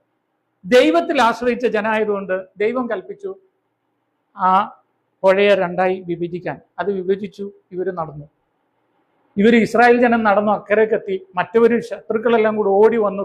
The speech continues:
കടലിന്റെ നടുവിലെത്തിയപ്പോഴേക്ക് ഇത് കൂട്ടിയിടിച്ചു, ബാക്കി എല്ലാവരും അങ്ങ് പോവുകയും ചെയ്തു. ഞാൻ എന്തിനാ ഇപ്പൊ ഇത് പറയുന്നതെന്ന് വെച്ചാൽ, നിങ്ങളുടെയും ജീവിതത്തിൽ ഇപ്പൊ ഇവിടം വരെ, ഇപ്പം തിരുവല്ലായ്ക്ക് അപ്പുറത്തുനിന്ന് വരെ ഇവിടെ മരുന്ന്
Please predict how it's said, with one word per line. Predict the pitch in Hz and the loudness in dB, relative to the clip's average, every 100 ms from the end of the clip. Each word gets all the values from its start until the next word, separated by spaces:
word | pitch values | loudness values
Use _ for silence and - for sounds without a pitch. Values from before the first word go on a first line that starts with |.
| 196 | -4
കടലിന്റെ | 190 208 226 | -4 -4 -6
നടുവിലെത്തിയപ്പോഴേക്ക് | 185 214 220 - 190 190 185 | -6 -6 -8 -8 -14 -14 -14
ഇത് | 185 - | -16 -14
കൂട്ടിയിടിച്ചു, | 180 190 175 175 | -14 -14 -16 -8
ബാക്കി | 170 170 185 | -6 -6 -8
എല്ലാവരും | 180 180 | -8 -8
അങ്ങ് | 175 170 | -10 -18
പോവുകയും | 175 170 - | -18 -18 -20
ചെയ്തു. | _ _ _ _ _ _ - 247 | _ _ _ _ _ _ -4 2
ഞാൻ | 247 | 2
എന്തിനാ | 220 226 220 | 2 0 -2
ഇപ്പൊ | 190 196 | -4 -6
ഇത് | 180 | -6
പറയുന്നതെന്ന് | 165 180 190 185 156 | -6 -4 -6 -8 -12
വെച്ചാൽ, | - 147 - _ _ _ _ - | -16 -20 -20 _ _ _ _ 0
നിങ്ങളുടെയും | 247 269 277 269 | 4 6 6 4
ജീവിതത്തിൽ | 220 226 220 220 208 | 2 2 4 4 2
ഇപ്പൊ | 208 | -2
ഇവിടം | 208 247 262 226 | -2 2 2 2
വരെ, | 175 | 0
ഇപ്പം | 165 220 214 | -2 -4 -4
തിരുവല്ലായ്ക്ക് | 208 226 240 262 262 | 0 0 2 2 2
അപ്പുറത്തുനിന്ന് | 226 220 220 233 220 | -2 -4 -8 -8 -6
വരെ | 208 202 | -6 -6
ഇവിടെ | 196 208 | -6 -4
മരുന്ന് | 202 185 196 | -4 -6 -6